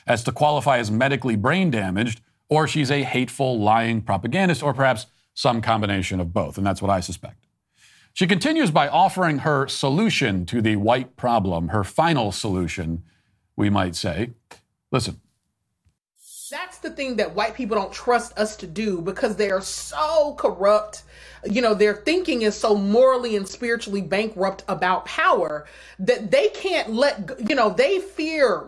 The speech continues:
Speaker 2: viscerally, existentially letting go of power because they cannot imagine that there's another way to be. It is either that you dominate or you are dominated.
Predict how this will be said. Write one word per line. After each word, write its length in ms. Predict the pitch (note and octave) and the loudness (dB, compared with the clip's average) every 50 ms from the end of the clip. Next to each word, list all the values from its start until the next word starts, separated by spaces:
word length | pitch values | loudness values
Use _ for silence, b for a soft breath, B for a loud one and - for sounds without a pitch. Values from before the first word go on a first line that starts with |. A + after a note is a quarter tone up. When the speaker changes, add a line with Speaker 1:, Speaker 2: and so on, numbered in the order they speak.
| D#3 | -8
Speaker 2:
viscerally, 600 | D3+ D4+ F4+ G4 - - C4+ G#3 G3+ F#3+ F#3 F#3 - | -2 0 0 0 0 -2 -2 -2 0 0 -2 -4 -2
existentially 840 | - D4 C#4+ - - C#4 C4+ - - E4+ E4 D#4 - B3+ A3 G#3 F#3+ | -4 -4 -4 -4 -6 -6 -6 -4 -2 -2 -2 0 -2 -2 -2 -2 -2
letting 460 | F3 F3+ G3 B3 C#4 C4+ C4 A#3+ A3 - | -2 2 4 4 4 2 0 -4 -4 0
go 340 | F3+ G#3 A3+ A#3 A3 G#3+ | 2 2 2 4 4 2
of 180 | G3+ F#3 F#3+ - | 2 0 -8 -10
power 460 | - - F3+ E3 E3+ E3 E3 D#3+ B B B B B | -6 -6 -4 -4 -2 -4 -4 -6 B B B B B
because 280 | B B3 - D#4+ F4+ - | B -2 0 0 0 2
they 140 | B3 A3 G#3+ | 2 0 0
cannot 420 | - - F4+ F4 E4 D4+ C#4+ B3+ | 0 0 0 2 2 2 0 0
imagine 680 | A3 G3+ G3 G3 G3 F#3+ F#3 F3 E3+ D#3+ D#3+ D#3 D#3+ B B B B | 0 0 0 2 2 2 0 0 -6 -8 -8 -8 -10 B B B B
that 160 | F#3+ G#3+ - | 0 0 2
there's 260 | B3+ A3+ G#3+ G#3+ - | 4 2 2 4 2
another 420 | G#3 F3 F3+ F#3 A3 A#3+ A#3 A3 G3+ | 0 -2 2 2 2 4 4 2 2
way 200 | F3 G3 G3+ G3+ | 2 0 0 0
to 180 | G3 - A#3+ | -2 -6 -8
be. 440 | D3+ - G#3 G3+ F#3+ F3 D#3+ D3 C#3+ B B B B | -6 -4 -6 -4 -4 -4 -8 -10 -12 B B B B
It 120 | - B3+ | 0 2
is 180 | B3+ A#3+ - - | 2 0 -2 -4
either 260 | B3 A#3+ A3+ A3 G#3 | -4 -2 2 2 2
that 280 | F#3+ G3+ F#3+ D#3 D#3 E3+ | 2 2 -2 -2 -2 -4
you 240 | G#3+ A3+ A3+ A3 G3+ | -4 -2 -2 -4 -4
dominate 640 | D#3 C#3 A3 A3 C4+ D4 C#4+ C#4+ C#4+ D4 C#4 - - | 0 2 2 2 4 2 2 2 2 0 0 0 2
or 160 | A#3+ A3+ G#3+ | 2 2 2
you 200 | G#3 G3+ G3 F#3 | 2 0 0 0
are 100 | E3+ E3 | 0 2
dominated. 720 | D#3+ E3 F3+ F#3 E3+ D#3+ D#3 D#3 D#3 D3 C#3+ B2+ B2 | 0 0 0 0 -2 -2 -6 -8 -8 -10 -10 -12 -14